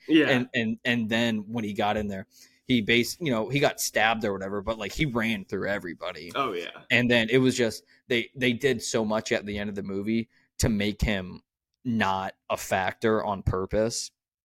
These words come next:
Speaker 2: So it could be more about the Guardians. And I, like, I, I, I like that they gave him room to grow, but I, I too agree. I think if I had one thing to say, I, I wish that he was a little less, like, silly.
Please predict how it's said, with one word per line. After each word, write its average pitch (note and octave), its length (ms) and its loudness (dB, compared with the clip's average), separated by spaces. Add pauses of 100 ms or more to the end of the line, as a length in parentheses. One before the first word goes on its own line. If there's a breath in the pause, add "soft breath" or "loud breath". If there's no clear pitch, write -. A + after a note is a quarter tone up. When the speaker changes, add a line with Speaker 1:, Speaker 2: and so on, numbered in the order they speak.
(420)
Speaker 2:
So A2 340 6
it G#2+ 100 -6
could A#2 100 2
be A2 140 0
more G#2 220 -2
about G#2 240 -2
the G2+ 80 -6
Guardians. G2 640 -2 (260 loud breath)
And A2 140 0
I, A2 140 4 (340)
like, G#2+ 240 -4 (100)
I, A#2+ 240 6
I, A2 380 0 (100)
I A#2 80 2
like A#2 540 -2
that G#2+ 320 -2
they G2 440 -8
gave G#2 200 -4
him F#2+ 100 -12
room G2+ 180 -6
to F#2+ 60 -10
grow, G2+ 300 -2
but A2 160 -4
I, G#2+ 200 2 (280)
I A#2+ 180 4
too A2+ 340 0
agree. G2 360 -6
I G2 80 -2
think G#2 260 -6 (160 soft breath)
if - 160 -6
I G#2+ 140 4
had G2+ 260 0 (560)
one G#2+ 480 -2
thing G#2+ 240 -4
to G2 80 -6
say, G2+ 300 -2
I, G#2 160 0
I A#2 100 0
wish A2+ 320 -2
that G#2+ 200 0
he A2+ 140 0
was G#2 220 -2
a F#2 60 -4
little F#2+ 360 -4
less, F#2 400 -4
like, E2 240 -8
silly. G2 540 -2